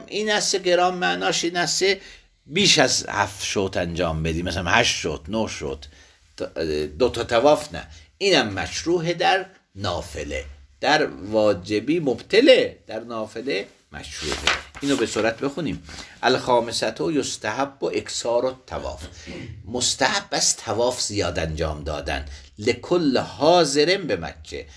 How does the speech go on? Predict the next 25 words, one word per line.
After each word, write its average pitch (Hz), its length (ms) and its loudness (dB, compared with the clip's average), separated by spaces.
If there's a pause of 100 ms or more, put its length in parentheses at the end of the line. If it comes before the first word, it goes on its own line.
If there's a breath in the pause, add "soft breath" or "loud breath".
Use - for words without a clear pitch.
(140)
هر 143 140 -4
شخصی 143 380 -2
که 147 120 -6
در 107 200 0
مکه 87 340 -4
حاضر 80 380 -2
می‌شه، 58 280 -14 (1000 loud breath)
ما 175 160 4
استطاع، 196 880 4
هر 254 220 4
مقدار 208 360 2
می‌تونه، 117 400 -8 (1600 soft breath)
و 160 120 8
هو 196 240 8
افضل 147 440 4
من 127 140 -6
الصلاة، 101 460 -6 (140)
از 147 200 -4
نماز 170 400 4
خوندن 185 440 4
هم 208 80 0
ثوابش 147 420 4
زیاده، 90 480 -4 (880 soft breath)
نماز 139 380 4
تطوعی 85 920 -2